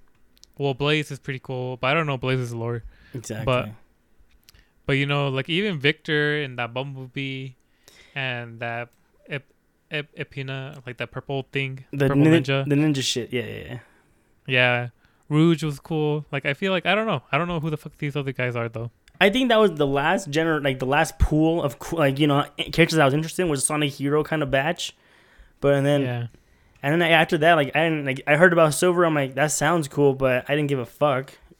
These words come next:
Speaker 2: I don't know. It, it's
Speaker 1: Yeah.
Speaker 2: Oh, well.
Speaker 1: Well, I feel like we don't need, like, the third Hedgehog, right? Like, you know, like, we had Sonic,
Speaker 2: <laughs>
Speaker 1: and then we had, like, Shadow, who was, like, all mysterious and, like, the dark version.
Speaker 2: Well, we had the third
Speaker 1: Okay.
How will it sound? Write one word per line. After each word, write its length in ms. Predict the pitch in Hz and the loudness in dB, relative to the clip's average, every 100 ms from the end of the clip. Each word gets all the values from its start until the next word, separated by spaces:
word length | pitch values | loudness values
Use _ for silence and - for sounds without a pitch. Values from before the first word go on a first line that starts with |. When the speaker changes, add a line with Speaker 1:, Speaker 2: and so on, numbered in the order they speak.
| - | -12
Speaker 2:
I 120 | 131 | -6
don't 140 | 131 113 | -6 -6
know. 320 | 117 135 139 _ - - _ _ _ - | -8 -8 -10 _ -20 -20 _ _ _ -8
It, 160 | 139 - | -8 -4
it's 320 | 147 139 131 | -6 -4 -6
Speaker 1:
Yeah. 260 | 123 113 110 _ _ _ _ _ _ _ _ _ _ _ _ - - | -8 -8 -14 _ _ _ _ _ _ _ _ _ _ _ _ -20 -12
Speaker 2:
Oh, 140 | 139 147 | -6 -4
well. 300 | 123 120 120 - _ | -4 -6 -8 -14 _
Speaker 1:
Well, 80 | 143 | 0
I 20 | 147 | 4
feel 120 | 233 | 6
like 140 | 233 | 6
we 100 | 214 | 6
don't 180 | 208 196 | 6 4
need, 200 | 170 170 | 2 -2
like, 200 | 143 131 | -2 -4
the 80 | 120 | -8
third 400 | - 143 135 131 | -4 0 2 0
Hedgehog, 460 | 117 127 - 120 113 | -4 -8 -8 -10 -10
right? 320 | 113 127 139 | -10 -10 -10
Like, 180 | 120 110 | -12 -6
you 60 | |
know, 140 | 123 117 | -6 -6
like, 240 | 117 120 - | -8 -8 -6
we 80 | 131 | -6
had 120 | 131 | -6
Sonic, 300 | 135 127 147 190 | -4 -2 -4 -4
Speaker 2:
<laughs> 100 | - | -10
Speaker 1:
and 80 | 127 | -12
then 160 | 120 117 | -10 -8
we 80 | |
had, 160 | 123 117 | -8 -8
like, 160 | 113 - | -10 -10
Shadow, 420 | - 139 131 120 | 0 2 2 -2
who 140 | 131 | -2
was, 160 | 123 120 | -2 -2
like, 140 | 117 | -4
all 120 | 127 123 | -4 -4
mysterious 500 | 123 - 143 135 123 | -8 -6 -4 -4 -6
and, 80 | 123 | -8
like, 120 | 120 | -8
the 80 | 117 | -4
dark 280 | 127 135 - | -2 -4 -4
version. 440 | 127 120 117 117 _ _ _ _ - _ - | -6 -6 -12 -16 _ _ _ _ -20 _ 0
Speaker 2:
Well, 140 | 170 | 4
we 100 | 175 | 6
had 200 | 143 196 | 4 2
the 80 | 285 | 2
third 160 | 135 | 2
Speaker 1:
Okay. 60 | 135 | 2